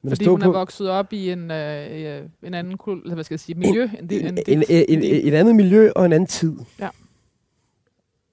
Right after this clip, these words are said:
Speaker 1: Øh, jeg ser mig som ekstremt privilegeret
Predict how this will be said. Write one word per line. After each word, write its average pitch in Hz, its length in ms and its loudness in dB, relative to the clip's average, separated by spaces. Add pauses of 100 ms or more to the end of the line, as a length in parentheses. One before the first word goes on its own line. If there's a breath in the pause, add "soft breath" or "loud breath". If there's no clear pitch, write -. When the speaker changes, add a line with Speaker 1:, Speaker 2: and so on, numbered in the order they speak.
(120)
Speaker 1:
Øh, 120 760 0
jeg 147 120 2
ser - 960 -6
mig 143 260 -2
som 135 220 -4
ekstremt 147 540 -2
privilegeret 143 800 -2